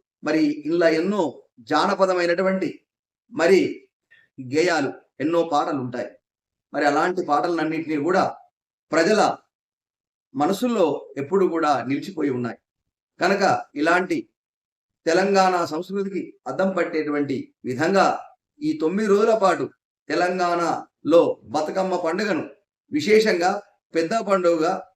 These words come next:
మరి ఆడపడుచులందరూ, ముఖ్యంగా తెలంగాణ ఆడపడుచులందరూ ప్రతి గ్రామ గ్రామాన పట్టణాలలో మరి వారి వారి తల్లిగారింటికి వచ్చి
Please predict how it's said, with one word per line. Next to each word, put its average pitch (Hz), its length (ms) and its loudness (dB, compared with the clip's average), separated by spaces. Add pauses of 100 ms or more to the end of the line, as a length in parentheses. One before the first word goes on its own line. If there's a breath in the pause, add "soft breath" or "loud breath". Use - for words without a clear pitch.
(140)
మరి 156 120 -2
ఆడపడుచులందరూ, 165 880 -2 (200)
ముఖ్యంగా 170 460 0
తెలంగాణ 170 520 0
ఆడపడుచులందరూ 160 920 -2 (240)
ప్రతి 147 360 -2
గ్రామ 160 300 -2
గ్రామాన 160 540 -2 (240)
పట్టణాలలో 165 880 0 (180)
మరి 139 380 -2 (220)
వారి 147 180 4
వారి 147 240 2
తల్లిగారింటికి 147 640 -2
వచ్చి 185 460 -6